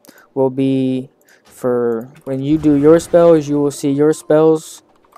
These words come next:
But when others do theirs, like a mage and their mirror images, it won't show them. It only, um, it focuses on your abilities. But I like to have it on everything because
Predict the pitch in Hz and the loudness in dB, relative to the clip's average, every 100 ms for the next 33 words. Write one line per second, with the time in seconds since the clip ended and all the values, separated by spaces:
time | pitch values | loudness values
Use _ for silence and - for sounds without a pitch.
0 | _ _ 143 139 135 131 139 147 147 151 | _ _ 2 2 0 -2 0 0 -2 -4
1 | 139 139 147 156 131 135 123 123 139 143 | -2 2 2 2 -2 -6 -6 -4 -2 -4
2 | 139 131 131 131 135 131 135 143 143 147 | -6 -4 -4 -4 -4 -4 -4 -6 -2 -4
3 | 147 104 117 131 123 - 135 127 135 139 | -4 -4 -4 -4 -8 -4 -2 -2 -4 -6
4 | 143 - 123 127 123 117 117 117 123 _ | -8 -6 -4 -4 -6 -8 -8 -10 -14 _
5 | _ _ _ _ 117 117 110 107 113 127 | _ _ _ _ -4 -4 -4 -6 -12 -18
6 | _ _ _ _ _ _ _ _ _ _ | _ _ _ _ _ _ _ _ _ _
7 | _ - - 143 131 131 131 131 127 123 | _ -12 -4 -4 -4 -10 -8 -6 -6 -8
8 | 120 131 - 120 127 123 131 127 131 131 | -12 -14 -12 -4 -2 0 0 0 -2 -6
9 | - _ _ _ _ _ _ _ _ _ | -12 _ _ _ _ _ _ _ _ _
10 | _ _ _ _ _ _ 139 131 - - | _ _ _ _ _ _ -2 -2 -4 -16
11 | - - _ _ _ _ _ _ _ _ | -20 -20 _ _ _ _ _ _ _ _
12 | 123 127 - 131 131 127 123 127 - 131 | -4 -2 -4 -4 -4 -4 -6 -6 -4 -2
13 | 139 135 143 143 135 127 120 113 | -2 -4 -6 -6 -8 -6 -4 -4